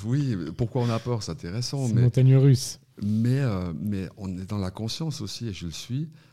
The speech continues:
Speaker 1: Bon, déjà, j'ai l'humilité de, de, de, de par mon éducation, euh, dans la rigueur du travail, que, que voilà, il faut,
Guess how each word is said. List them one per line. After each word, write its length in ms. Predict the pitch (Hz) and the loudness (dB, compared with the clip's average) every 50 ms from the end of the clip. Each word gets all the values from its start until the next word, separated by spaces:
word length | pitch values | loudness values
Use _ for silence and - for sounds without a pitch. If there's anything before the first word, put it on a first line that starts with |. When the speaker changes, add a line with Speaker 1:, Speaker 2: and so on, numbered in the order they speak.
| _ _ _ _ - | _ _ _ _ -20
Speaker 1:
Bon, 300 | 85 87 - - 98 98 | -18 -16 -10 -8 -6 -6
déjà, 260 | 87 80 80 80 95 95 | -6 -6 -6 -6 -6 -6
j'ai 140 | 87 92 | -6 -6
l'humilité 640 | 85 85 92 92 95 98 95 101 98 98 - 104 104 | -6 -4 -4 -4 -4 -4 -4 -6 -6 -6 -6 -6 -6
de, 160 | 95 90 90 | -6 -6 -8
de, 320 | 85 82 87 87 85 87 85 | -8 -8 -10 -10 -8 -10 -10
de, 340 | 78 82 78 73 73 71 69 64 | -10 -10 -10 -10 -10 -10 -10 -10
de 80 | 95 | -10
par 640 | 90 - - 92 90 80 80 - - - _ - - - - - | -10 -8 -8 -8 -8 -10 -14 -18 -20 -20 _ -20 -20 -20 -16 -14
mon 120 | 87 85 87 | -12 -10 -10
éducation, 960 | 87 87 87 92 - - 90 85 - - - 95 95 95 95 95 92 90 90 90 | -10 -10 -12 -14 -12 -10 -10 -8 -8 -8 -8 -8 -8 -6 -6 -8 -8 -10 -10 -10
euh, 380 | 87 85 82 82 82 80 78 73 67 - - - - - | -10 -10 -10 -10 -10 -10 -10 -10 -12 -14 -18 -20 -20 -16
dans 140 | - 87 85 | -12 -10 -8
la 100 | 80 80 | -8 -6
rigueur 400 | 85 98 98 95 98 95 90 90 | -6 -6 -4 -4 -4 -4 -4 -4
du 100 | 92 87 | -8 -8
travail, 560 | - - 98 95 95 98 95 95 95 90 82 | -8 -6 -4 -2 -2 -2 -2 -2 -4 -4 -8
que, 140 | - - 80 | -10 -12 -12
que 340 | 80 - - 82 73 67 64 - _ _ _ _ _ _ _ _ _ _ _ _ - - | -12 -10 -10 -10 -8 -10 -12 -14 _ _ _ _ _ _ _ _ _ _ _ _ -14 -10
voilà, 500 | 82 92 101 110 120 113 110 104 90 82 | -6 -6 -4 -2 -2 -2 -2 -4 -4 -6
il 120 | 82 80 78 | -8 -10 -12
faut, 440 | - - - 87 82 80 80 - | -14 -14 -12 -12 -10 -10 -12 -12